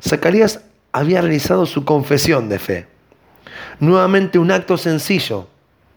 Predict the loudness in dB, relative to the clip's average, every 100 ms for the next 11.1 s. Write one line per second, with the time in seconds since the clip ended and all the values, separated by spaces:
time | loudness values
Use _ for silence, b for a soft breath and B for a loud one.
0 | _ b b _ _ _ 2 4 4 4
1 | 4 2 2 2 2 0 2 2 2 0
2 | -2 -8 -20 _ _ _ _ B B B
3 | B -4 0 2 2 2 0 0 0 2
4 | 2 2 0 -2 0 0 2 0 0 2
5 | 2 2 0 -6 B B B B B _
6 | 0 0 2 0 0 2 4 4 4 2
7 | 2 2 2 2 -2 -4 -4 -2 -4 -2
8 | -2 -2 -2 -2 -2 -4 -4 -10 _ _
9 | _ _ _ _ b b b _ _ _
10 | -4 0 2 4 2 2 2 2 2 0
11 | -4